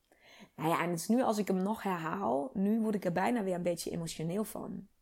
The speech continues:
Want dat was toen ook. Je, omdat je je zo soort van in rage hebt gesproken en omdat niemand jou onderbreekt en omdat niemand zegt van, "Oh ja, dat heb ik ook hoor," bla, en met jou een verhaal daaroverheen gaat. Of,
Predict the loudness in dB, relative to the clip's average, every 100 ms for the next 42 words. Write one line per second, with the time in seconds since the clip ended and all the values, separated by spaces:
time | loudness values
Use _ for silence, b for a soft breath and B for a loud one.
0 | _ -2 0 0 -2 -4 -2 -4 -2 0
1 | 0 2 2 2 0 -4 -4 b b b
2 | b b b b _ _ 2 4 4 2
3 | 0 0 4 4 4 0 0 0 0 0
4 | 0 0 0 0 -2 -4 -8 -8 -4 -2
5 | 0 0 2 0 0 4 4 4 0 -2
6 | -2 0 0 0 0 2 4 4 2 0
7 | -2 0 2 2 2 0 -2 0 4 10
8 | 12 12 10 8 8 8 10 10 10 8
9 | 8 8 8 6 4 6 6 6 4 2
10 | 2 4 4 4 2 0 -2 0 2 2
11 | 2 0